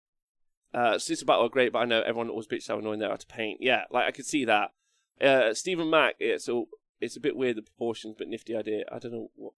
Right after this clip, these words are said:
that was talking about. Sorry, bud. Um, every Warhammer player, if ever they had money and time. Yes, Gazrev. I know.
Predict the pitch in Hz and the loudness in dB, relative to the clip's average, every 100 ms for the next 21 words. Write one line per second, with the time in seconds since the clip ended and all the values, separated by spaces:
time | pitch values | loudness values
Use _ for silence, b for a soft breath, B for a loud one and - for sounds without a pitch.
0 | _ - - - - - 104 - - 123 | _ -18 -16 -18 -18 -18 -14 -12 -4 -2
1 | 117 92 - _ _ _ _ _ _ _ | -2 -2 -4 _ _ _ _ _ _ _
2 | _ _ _ _ _ _ _ 147 139 127 | _ _ _ _ _ _ _ -12 -10 -8
3 | 120 117 113 _ _ _ _ - - - | -10 -12 -18 _ _ _ _ -20 -12 0
4 | 151 160 147 143 131 143 123 - 127 123 | 4 6 6 4 2 4 4 4 0 0
5 | 127 120 117 113 117 110 - 98 67 - | 0 0 0 -2 -2 -4 -2 -4 -6 -12
6 | _ - - - - - _ _ 101 104 | _ -8 -8 -8 -14 -16 _ _ -8 -6
7 | 107 - _ - 135 104 | -6 -8 _ -4 0 0